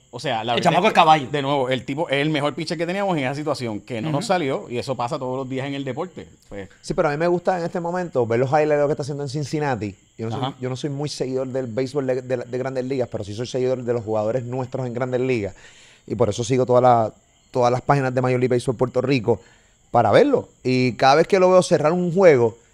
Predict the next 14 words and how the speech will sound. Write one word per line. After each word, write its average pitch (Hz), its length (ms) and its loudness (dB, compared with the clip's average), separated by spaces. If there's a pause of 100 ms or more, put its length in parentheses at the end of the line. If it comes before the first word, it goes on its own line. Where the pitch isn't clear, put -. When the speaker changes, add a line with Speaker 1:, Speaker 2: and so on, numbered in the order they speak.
(440)
Speaker 3:
simplemente 175 600 0
pienso 196 300 0
en 156 100 -2
los 143 120 0
comentarios 143 520 -4
que 190 140 0
des-, 175 120 0 (240)
lo 156 140 2
destruyeron 151 640 -2
esa 127 220 -6
noche. 110 380 -12
Speaker 2:
Injustamente. 190 760 0
Speaker 3:
Injustamente, 175 680 2
claro. 175 360 6